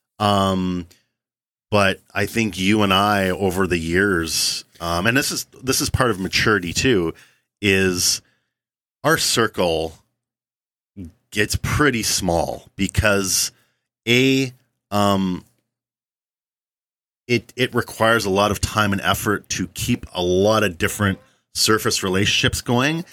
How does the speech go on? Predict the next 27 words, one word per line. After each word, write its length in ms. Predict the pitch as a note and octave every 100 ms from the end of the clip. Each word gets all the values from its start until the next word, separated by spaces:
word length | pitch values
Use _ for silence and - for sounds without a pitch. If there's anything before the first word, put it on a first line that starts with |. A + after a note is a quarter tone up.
| - _ _
And 80 | G2
I 40 |
don't 180 | A2 D#3+
necessarily 400 | D#3+ - C#3 A#2
think 500 | F#2 - - A#2 -
those 360 | - G2+ G2 -
contribute 640 | - F#2 - - G2+ A2
as 160 | A2 A2+
much 320 | A2+ - -
to 120 | -
your 80 | F#2+
life. 520 | E2+ E2+ C#3 - - - - _ _ _ _ _ _ _
I 120 | G2+ A2
think 400 | - A#2 G#2+ -
you 100 | F2
just 340 | G2 G#2+ -
need 160 | G#2 F2+
to 80 |
surround 460 | F#2 - F2+ F2 F2
yourself 500 | D#2+ - E2 E2 -
with 180 | D#2+ -
people 380 | F2 D#2+ E2 D#2
that 320 | D#2+ D#2+ -
don't 280 | E2+ D2+ -
cause 380 | - D#2 D2+ -
you 60 | -
stress, 640 | - F#2 A#2 - - -